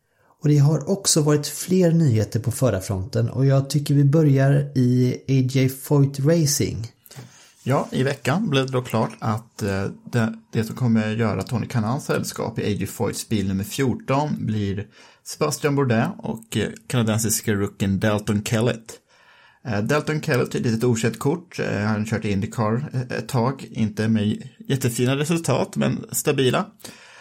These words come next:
Speaker 2: Sebastian Bourdais är väl den som, eh, Indycar-publiken känner igen bäst. Och, eh, det beror ju på att, eh, Bourdais har varit med i femton år.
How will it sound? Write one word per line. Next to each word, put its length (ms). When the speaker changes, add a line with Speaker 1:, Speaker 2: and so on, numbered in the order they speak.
Speaker 2:
Sebastian 540
Bourdais 300
är 40
väl 100
den 260
som, 440
eh, 80
Indycar-publiken 960
känner 640
igen 340
bäst. 420
Och, 400
eh, 260
det 200
beror 220
ju 60
på 240
att, 300
eh, 60
Bourdais 380
har 100
varit 240
med 340
i 40
femton 640
år. 400